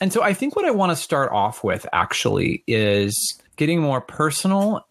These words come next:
um, with it and less sort of textbooky,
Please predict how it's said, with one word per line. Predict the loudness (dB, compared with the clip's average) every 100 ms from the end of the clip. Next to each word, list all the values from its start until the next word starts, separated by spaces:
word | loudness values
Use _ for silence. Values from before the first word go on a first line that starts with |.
| _ -4
um, | 0 0 0 0
with | 0 0
it | 0
and | 0 2
less | 2 0 -2
sort | -2 0
of | 2 2 2 0 -4 -4
textbooky, | -4 -4 -2 -2 0 0 2 0 -2